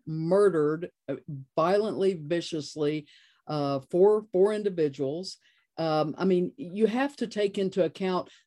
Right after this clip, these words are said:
the facts of the, of the, and the circumstances that are laid out in a jury trial and a jury deliberating and coming to a conclusion what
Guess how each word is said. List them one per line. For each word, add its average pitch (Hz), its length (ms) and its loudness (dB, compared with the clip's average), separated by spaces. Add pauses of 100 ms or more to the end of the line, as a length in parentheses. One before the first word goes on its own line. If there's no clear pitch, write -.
(100)
the 160 120 0
facts 196 600 -4
of 175 180 -2
the, 160 320 -4
of 151 200 -4
the, 147 260 0
and 165 160 -2
the 147 60 0
circumstances 156 1040 -4 (300)
that 165 180 2
are 151 160 2
laid 202 320 2
out 170 480 -2
in 165 160 0
a 151 160 0
jury 156 380 0
trial 151 720 -2 (320)
and 165 200 2
a 156 140 2
jury 190 640 6 (720)
deliberating 190 840 4
and 156 160 -4
coming 202 320 -2
to 180 160 2
a 165 80 2
conclusion 160 800 -2
what 170 240 0